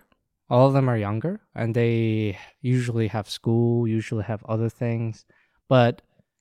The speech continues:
the thing is, they don't have a manager anymore. They don't have a person who is always there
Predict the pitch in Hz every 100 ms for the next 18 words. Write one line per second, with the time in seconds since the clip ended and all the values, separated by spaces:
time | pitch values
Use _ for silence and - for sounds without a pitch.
0 | _ _ - 131 185 165 120 147 160 202
1 | 165 175 147 120 151 143 110 101 98 98
2 | 95 _ _ _ - 123 120 107 120 113
3 | 110 107 107 _ - 113 104 104 101 131
4 | 117 117 110 113 104 101 - 120 120 104
5 | - 110 107 107 104 107